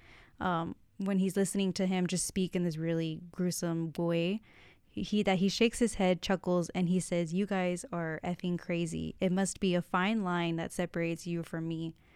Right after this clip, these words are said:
So that quote, like, really stood out to me from the book, 'cause it's true, especially since the way he says that he has to get into the mind of the serial killer and thinks the way that they think. What am I gonna be scared for if I was in this interrogation room?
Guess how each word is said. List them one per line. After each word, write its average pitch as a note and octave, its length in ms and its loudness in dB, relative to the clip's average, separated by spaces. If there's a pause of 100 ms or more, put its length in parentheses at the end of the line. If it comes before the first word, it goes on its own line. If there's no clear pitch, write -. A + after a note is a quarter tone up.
(280)
So - 120 0
that G#3+ 180 6
quote, G3+ 240 4
like, F3+ 200 2
really F#3 320 2
stood F3+ 220 -2
out E3+ 180 -4
to F3+ 100 -8
me E3+ 120 -4
from F3 180 -6
the E3 80 -6
book, D#3+ 360 -12 (420)
'cause G#3 200 -2
it's - 180 0
true, C4 400 6
especially G3 720 2
since - 440 2 (240)
the F#3 140 4
way F#3+ 220 6
he F#3 240 4
says F3+ 360 6
that E3+ 120 6
he F#3+ 160 6
has F3+ 260 0
to - 80 0
get F3+ 220 6
into F3+ 220 6
the F3+ 80 6
mind G3 400 8
of F3+ 100 2
the F#3+ 80 4
serial F3 340 0
killer E3 360 0
and E3+ 220 2
thinks A3 220 4
the A3 120 4
way G#3+ 120 6
that G#3 200 4
they A3+ 160 2
think. - 280 2 (280)
What G3+ 180 8
am G3+ 160 4
I F#3+ 240 6
gonna F#3 220 2
be E3+ 420 2
scared F3 460 2
for F3 260 2
if F3 100 -2
I E3+ 120 2
was F3 180 2
in E3+ 80 2
this E3 140 0 (100)
interrogation E3+ 640 2
room? D#3 260 -6